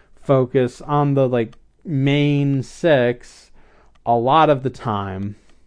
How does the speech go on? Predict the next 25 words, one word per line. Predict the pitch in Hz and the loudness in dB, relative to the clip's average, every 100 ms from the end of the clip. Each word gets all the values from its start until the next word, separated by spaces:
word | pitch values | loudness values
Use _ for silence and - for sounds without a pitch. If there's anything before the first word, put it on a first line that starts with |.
| _ _ _ _ _ _ _ _ | _ _ _ _ _ _ _ _
Like, | - 165 151 - - _ _ _ | 0 2 2 -4 -20 _ _ _
like, | - 170 165 - | -4 -4 -2 -2
M | 220 | 0
L | 285 277 | 0 0
P | 240 | -2
just | 214 208 208 | -2 -2 2
has, | 196 175 | 4 6
like, | 170 151 143 - - - | 4 4 -2 -20 -20 -4
a | 151 | 0
wide | 160 147 156 170 156 | 0 2 4 4 2
swath | 139 - - - 156 143 127 113 | -6 -18 -16 -2 2 4 2 0
of | 135 117 | -4 -6
characters, | - 139 117 104 - - - - - - _ _ _ _ _ _ _ - | -6 -2 -2 -4 -10 -18 -16 -18 -20 -20 _ _ _ _ _ _ _ -4
and | 156 151 | 0 2
we | 143 | 0
can't | 139 214 214 - | 0 0 0 -2
follow | - 196 185 185 180 | -2 2 4 6 4
them | 160 156 147 | 4 2 2
all. | 135 117 113 139 - - _ _ _ _ - | 0 -2 -6 -12 -20 -20 _ _ _ _ 0
Like, | 156 160 165 _ _ _ _ _ - | 4 4 2 _ _ _ _ _ 2
Littlest | 208 262 285 - | 4 6 4 4
Pet | 254 233 | 2 0
Shop | - 226 208 202 - _ 156 143 - - | 2 6 8 6 2 _ -14 -14 -12 -2
has, | 202 214 208 | 2 4 6
like, | 220 190 - | 8 6 4